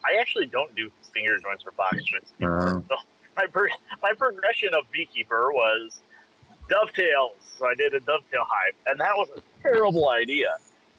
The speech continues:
Speaker 1: Like, that took forever. I mean,
Speaker 2: Yeah.
Speaker 1: I did sixteen boxes that were all dovetailed together. It just, it was, oh, terrible idea. So next, the next year, I got smarter, and I said, "I'm not gonna do dovetails.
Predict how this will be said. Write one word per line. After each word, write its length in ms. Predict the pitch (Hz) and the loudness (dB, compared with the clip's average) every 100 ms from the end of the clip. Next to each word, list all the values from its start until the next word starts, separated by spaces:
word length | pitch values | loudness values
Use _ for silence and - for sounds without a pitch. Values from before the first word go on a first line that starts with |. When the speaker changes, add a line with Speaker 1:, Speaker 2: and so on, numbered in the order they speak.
| - | -2
Speaker 1:
Like, 140 | 202 | 2
that 120 | 330 | 2
took 160 | - 151 | -2 -8
forever. 440 | 190 214 247 240 - - - - | 0 2 2 2 0 -2 -10 -8
I 80 | 208 | -2
mean, 120 | 220 214 - | -2 -2 0
Speaker 2:
Yeah. 220 | 107 92 | 0 2
Speaker 1:
I 80 | 240 | 0
did 160 | 320 381 - - - 196 - _ - 294 | 0 -2 -6 -8 -6 -8 -8 _ -14 -10
sixteen 720 | 311 - - 214 247 240 214 - | -10 -12 -20 -14 -8 -6 -4 0
boxes 680 | 156 - - 156 120 120 117 _ | 2 2 -2 -6 -6 -6 -14 _
that 120 | 151 147 | -2 0
were 180 | 139 139 | 2 2
all 140 | 143 | 0
dovetailed 520 | 113 127 135 135 120 | 0 -4 -4 -4 -4
together. 300 | 107 104 107 101 151 | -4 -2 0 0 -4
It 60 | |
just, 160 | 175 - _ | -6 -16 _
it 100 | 185 | -2
was, 240 | 170 135 - | 0 0 -2
oh, 220 | 156 143 117 - _ _ _ | 0 2 0 -8 _ _ _
terrible 280 | - 180 147 | -2 0 2
idea. 200 | 123 101 90 _ _ _ _ | 0 -4 -10 _ _ _ _
So 60 | 120 | -4
next, 420 | 135 240 - _ | 0 0 -2 _
the 80 | 135 | -2
next 280 | 185 - - | -2 -2 -2
year, 180 | 123 135 131 | -2 -2 -2
I 60 | |
got 180 | 131 127 - _ | -2 -2 -4 _
smarter, 360 | 240 277 - - _ _ _ - | 0 0 -2 -8 _ _ _ -6
and 100 | 131 | -2
I 80 | 143 | -2
said, 180 | 135 - - | -4 -6 -2
"I'm 120 | 196 | 0
not 80 | 196 | 2
gonna 140 | 165 | 0
do 120 | 147 120 _ _ _ _ _ - | -2 -8 _ _ _ _ _ -2
dovetails. 680 | 156 208 - 110 92 101 | 0 0 -2 -4 -2 -4